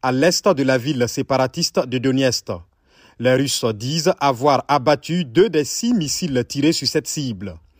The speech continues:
L'annonce de cette frappe intervient après un nouvel an marqué par des bombardements russes sur Kiev et d'autres villes samedi, dimanche et lundi qui ont fait cinq morts et une cinquantaine de blessés.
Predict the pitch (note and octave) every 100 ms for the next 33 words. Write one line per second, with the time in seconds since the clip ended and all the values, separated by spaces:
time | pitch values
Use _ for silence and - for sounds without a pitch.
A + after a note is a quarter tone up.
0 | _ - A#2+ B2+ D#3+ - - A#2+ C3 D#3+
1 | - C#3 D3 F#3 - C#3+ C3+ D#3 A#2+ D#3+
2 | G#3 C#3+ C3+ F3+ G3 E3 C#3 D#3+ C#3 D3
3 | C3 C3 - E3+ G#3 B2+ A#2+ A#2+ C#3 C3+
4 | C#3+ D3+ D3+ C3+ B2 A#2+ - A#2+ - D3
5 | F3 G3+ G#3 _ _ - - C3+ F#3+ A3
6 | D3+ E3 B2+ A#2 C#3+ B2 A2 A#2+ F3+ F#3
7 | A#2+ A#2 C#3 F#3+ - C3+ A#2+ B2 A#2 C3+
8 | G3 G#3+ _ _ _ D3+ B2+ F3 - G#3
9 | G#3+ D3 C#3+ F3 C3+ C3+ E3+ - C3+ D3
10 | B2+ D#3+ C3 A2+ B2+ - A#2 F2+